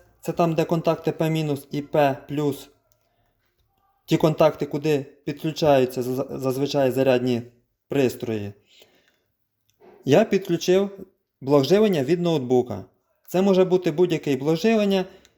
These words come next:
на якому напруга більша за напругу на вашій акумуляторній батареї або на вашій платі Б М С приблизно на п'ять-десять вольт. Підключати потрібно через резистори,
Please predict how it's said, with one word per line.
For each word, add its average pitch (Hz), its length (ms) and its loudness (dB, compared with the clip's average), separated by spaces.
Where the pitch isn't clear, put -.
на 143 160 2
якому 180 460 2
напруга 170 580 2
більша 143 540 -2
за 131 400 -2
напругу 147 400 2
на 147 100 0
вашій 143 300 0
акумуляторній 143 580 -2
батареї 180 460 0
або 135 420 -2
на 139 120 0
вашій 143 240 0
платі 143 340 0
Б 143 80 -2
М 180 220 2
С 202 260 -2
приблизно 165 420 2
на 156 120 -2
п'ять-десять 147 560 0
вольт. 110 340 -6
Підключати 190 480 2
потрібно 170 380 0
через 151 280 0
резистори, 170 680 0